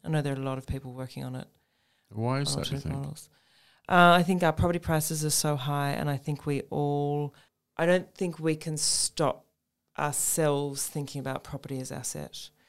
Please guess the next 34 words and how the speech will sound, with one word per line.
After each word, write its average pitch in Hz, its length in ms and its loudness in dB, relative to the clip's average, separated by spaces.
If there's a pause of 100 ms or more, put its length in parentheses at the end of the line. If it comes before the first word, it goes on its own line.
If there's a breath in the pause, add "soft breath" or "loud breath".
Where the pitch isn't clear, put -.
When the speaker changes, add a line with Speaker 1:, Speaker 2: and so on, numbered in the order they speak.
(260 loud breath)
Speaker 1:
Our 151 100 0
tax - 380 -2
structures 156 420 -6
are 151 60 -6
broken. 151 680 -6
They, 135 420 -4 (120)
you 160 160 -4
know, 151 120 0
people 143 580 -6 (560 soft breath)
will 139 360 0
invest 139 680 -2
in 147 240 -2
their 135 160 -2
home 131 680 -2 (320 loud breath)
and 147 240 0
not 147 200 0
move 139 240 0
out 135 180 0
of 135 60 -2
a 135 40 -4
house 131 300 -4
that's - 140 -4
the 139 80 -6
wrong 131 240 -8
size 131 440 -6
for 135 240 -10
them 71 320 -10 (400 loud breath)
because 139 360 -6
that's - 180 -6
a - 40 -12
capital 135 280 -12
gains 71 320 -10
tax-free - 460 -10
investment. 71 680 -8